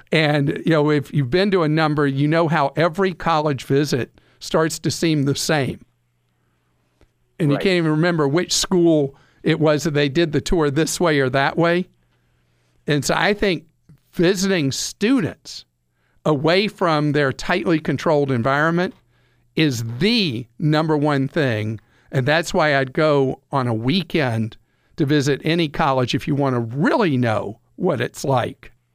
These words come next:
Speaker 1: I have a special warning for you in today's Clark Rageous Moment.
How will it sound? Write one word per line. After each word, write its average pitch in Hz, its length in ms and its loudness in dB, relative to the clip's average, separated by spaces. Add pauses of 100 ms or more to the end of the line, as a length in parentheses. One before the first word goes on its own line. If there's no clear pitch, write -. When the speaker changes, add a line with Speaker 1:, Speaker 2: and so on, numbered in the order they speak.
(680)
Speaker 1:
I 185 140 2
have 196 160 4
a 143 100 0
special 196 540 2
warning 170 480 2
for 170 240 2
you 151 220 2
in 139 120 2
today's 156 560 2
Clark 170 400 0
Rageous 143 460 0
Moment. 156 500 0